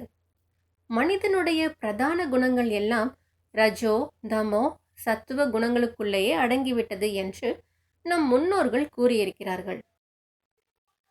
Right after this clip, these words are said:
ரஜோகுணமாகிய காமத்தை அமுங்கடித்தால் தமோகுணமான குரோத உணர்ச்சியின் கை ஓங்கிவிடும். குரோதத்தை உள்ளடக்கினால் காமம் படம் எடுத்து சீரும். ரஜோ,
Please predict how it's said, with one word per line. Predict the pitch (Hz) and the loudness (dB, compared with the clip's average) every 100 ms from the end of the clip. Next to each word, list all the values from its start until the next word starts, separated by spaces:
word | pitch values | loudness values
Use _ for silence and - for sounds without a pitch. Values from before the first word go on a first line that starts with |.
| - | -2
ரஜோகுணமாகிய | 240 277 370 403 339 339 311 285 262 269 240 | 2 4 6 4 6 4 6 4 4 4 4
காமத்தை | 240 226 294 302 - 285 294 | 2 0 0 0 -2 -4 -2
அமுங்கடித்தால் | - 233 269 247 220 - 220 208 262 _ _ _ - | -2 0 4 4 2 0 0 0 -4 _ _ _ -4
தமோகுணமான | 294 330 403 302 302 277 233 208 208 294 | 0 2 2 2 2 2 2 2 2 -2
குரோத | - 269 339 381 349 | 0 2 4 4 2
உணர்ச்சியின் | 233 226 254 - 240 247 - | 2 2 0 -2 -2 -2 -2
கை | 233 262 | -2 0
ஓங்கிவிடும். | 202 202 202 190 185 220 _ _ _ _ _ _ _ _ - | 0 0 -2 -2 -2 -6 _ _ _ _ _ _ _ _ 0
குரோதத்தை | 311 370 403 392 - 370 | 4 6 6 2 4 4
உள்ளடக்கினால் | 285 240 277 269 233 220 214 196 - _ _ _ _ | 6 4 4 2 2 0 0 0 -2 _ _ _ _
காமம் | - 330 392 330 370 - | 2 4 4 2 0 -2
படம் | 254 269 285 | 0 2 2
எடுத்து | 196 - 269 | 2 -2 -8
சீரும். | - 196 190 180 - _ _ _ _ _ - | -2 0 0 -4 -10 _ _ _ _ _ -4
ரஜோ, | 208 202 269 | -2 0 2